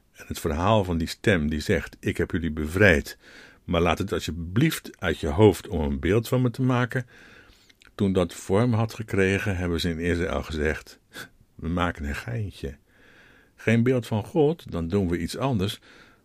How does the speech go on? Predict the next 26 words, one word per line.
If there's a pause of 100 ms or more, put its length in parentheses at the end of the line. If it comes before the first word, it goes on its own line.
Dan
maken
we
van
onze
bevrijder,
maken
we, (640)
eh, (140)
maken
we, (400)
eh, (120)
de
schepper
van
hemel
en
aarde. (680)
En,
en
van
het
licht. (800)
We
zullen
ze,